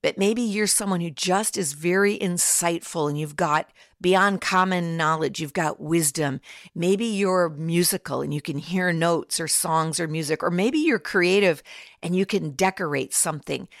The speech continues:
Don't you think that God gave you those skills, those passions, those gifts and talents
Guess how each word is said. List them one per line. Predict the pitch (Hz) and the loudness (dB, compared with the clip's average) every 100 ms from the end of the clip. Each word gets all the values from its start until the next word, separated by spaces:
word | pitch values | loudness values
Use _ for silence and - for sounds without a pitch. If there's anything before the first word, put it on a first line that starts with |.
| - _ _ | -20 _ _
Don't | 135 208 254 | 2 2 4
you | 311 | 0
think | 311 294 269 | 0 -2 0
that | 254 - | 0 0
God | 156 156 175 170 | 0 2 2 0
gave | - 170 180 | 0 2 2
you | 180 202 208 | 0 -2 -2
those | 165 143 175 180 196 | -6 0 2 4 4
skills, | - - 156 143 135 131 | 2 2 0 0 -2 -4
those | - 185 202 202 | 2 4 4 0
passions, | - 185 156 - 170 147 - 143 | -6 -2 -2 -2 -6 -4 -6 -2
those | 190 196 226 226 - | 4 6 4 2 -2
gifts | 147 165 147 - | 0 0 0 -2
and | 151 | -4
talents | 143 165 156 147 - | -4 -2 -2 -4 -8